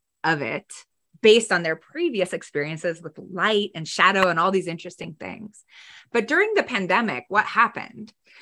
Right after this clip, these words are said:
We all started to occupy different spaces. Like, we share space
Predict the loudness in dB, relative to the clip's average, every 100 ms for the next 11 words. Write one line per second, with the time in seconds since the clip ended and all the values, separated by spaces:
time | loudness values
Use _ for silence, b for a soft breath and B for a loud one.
0 | b -2 0 4 4 4 2 0 2 0
1 | 0 -2 -2 -2 -2 -4 -6 -6 -10 -8
2 | -4 -4 -4 -10 -16 -18 -20 -2 0 0
3 | -2 -2 -2 2 2 2 0 -4 -2 -2
4 | -4